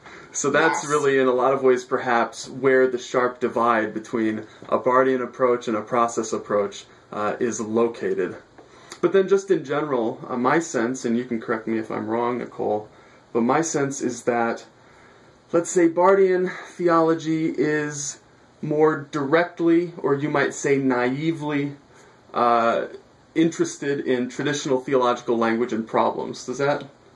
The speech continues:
Speaker 1: make sense? I mean, you and I have had enough conversations that I know that, um, process theology has its own way of understanding and connecting with what we might call first order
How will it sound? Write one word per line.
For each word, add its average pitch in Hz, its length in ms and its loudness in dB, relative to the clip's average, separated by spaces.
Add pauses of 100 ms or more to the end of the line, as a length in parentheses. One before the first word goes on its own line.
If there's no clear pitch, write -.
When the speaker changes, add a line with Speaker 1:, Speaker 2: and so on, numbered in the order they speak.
(340)
Speaker 1:
make 151 220 -6
sense? 165 500 -4 (180)
I - 40 -8
mean, 139 160 0
you 170 100 4
and 156 80 0
I 147 100 0
have 139 120 -2
had 135 160 0
enough 127 280 0
conversations 131 640 0
that 120 120 -2
I 117 80 0
know 120 320 -2 (320)
that, 110 480 0
um, 107 540 -2
process 139 400 0
theology 117 400 0
has 117 160 -4
its 110 140 -6
own 117 200 0
way 104 140 -2
of 104 100 -2
understanding 110 640 -4
and 110 100 -6
connecting 110 460 -2
with 110 200 0
what - 120 0
we 113 60 2
might 110 220 -2
call 117 160 0
first - 420 -2
order 113 440 0